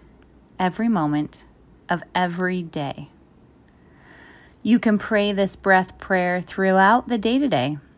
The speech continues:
as a reminder that God is with you. Let's turn our attention to God now.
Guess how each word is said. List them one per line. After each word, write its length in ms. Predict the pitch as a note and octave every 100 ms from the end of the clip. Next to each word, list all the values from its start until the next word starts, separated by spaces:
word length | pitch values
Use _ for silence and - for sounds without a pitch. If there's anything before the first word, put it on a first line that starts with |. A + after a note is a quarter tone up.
| -
as 220 | G#3 G3 G3+
a 40 |
reminder 600 | G#3 G3+ G3 G3 G3+ G#3+
that 240 | G#3 -
God 360 | - F#3 F#3 G3 -
is 360 | F#3 F#3 F#3 - -
with 380 | F3+ G#3+ - -
you. 260 | - - - - - - - - - - _ - _ - _ _ _ _ - _ - - -
Let's 280 | G3+ G3 -
turn 320 | A#3+ A#3+ B3
our 160 | A#3+
attention 600 | G#3+ - G3+ F3+ - F3 E3
to 100 | E3+
God 320 | D#3 D3+ D3+
now. 340 | D3 D3 E3